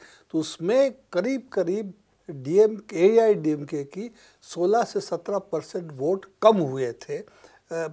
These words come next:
पार्लियामेंट या असेंबली चुनाव के मुकाबले में। तो ये देखते हुए मुझे लगता है कि एआईएडीएमके की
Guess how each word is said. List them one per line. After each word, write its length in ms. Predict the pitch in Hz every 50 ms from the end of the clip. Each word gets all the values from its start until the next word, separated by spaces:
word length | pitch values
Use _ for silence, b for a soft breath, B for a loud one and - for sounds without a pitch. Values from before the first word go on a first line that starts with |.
| - _ _
पार्लियामेंट 580 | 165 165 165 170 175 170 175 180 175 - - -
या 160 | 196 160 165 170
असेंबली 400 | 143 - - 165 151 147 151 147
चुनाव 360 | 139 - 156 139 131 131 135
के 140 | - - 196
मुकाबले 500 | 170 135 - - 135 127 123 120 110 101
में। 200 | - - - _ b b b b b b b b
तो 100 | - 220
ये 260 | 185 156 202 294 311
देखते 440 | 277 240 233 220 - - - - 214
हुए 300 | 196 180 160 156 180 233
मुझे 380 | 247 190 147 139 160 170 240 277
लगता 360 | 247 202 170 - - - 151
है 100 | 170 196
कि 280 | 196 240 214 185 160 156
एआईएडीएमके 800 | 170 185 190 196 202 190 160 170 165 151 156 143 - 151 143
की 260 | 139 - - 180 226